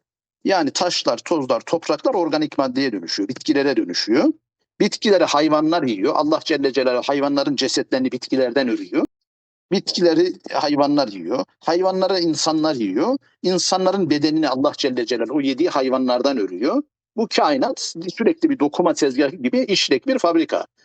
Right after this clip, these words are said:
Bu kainat fabrikasının eczası, bütün parçaları, bütün fertleri, efradı ve bütün türleri, çeşitleri alet ve edevatıyla, aletleriyle,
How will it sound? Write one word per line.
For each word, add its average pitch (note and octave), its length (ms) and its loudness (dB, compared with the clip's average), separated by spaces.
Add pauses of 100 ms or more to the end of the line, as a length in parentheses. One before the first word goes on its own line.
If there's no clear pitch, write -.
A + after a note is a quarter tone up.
(260)
Bu C#3+ 160 0
kainat G#3+ 340 2
fabrikasının E3 680 0
eczası, C#3 600 0
bütün G#3 220 -2
parçaları, B2+ 760 0 (320)
bütün G#3 300 0
fertleri, C#3+ 560 0
efradı C3 840 0 (340)
ve C3+ 140 4
bütün F#3+ 280 0
türleri, C#3+ 540 0
çeşitleri D#3 760 0 (320)
alet E3+ 760 0
ve A#3+ 280 2 (220)
edevatıyla, D3+ 720 2
aletleriyle, D3 880 0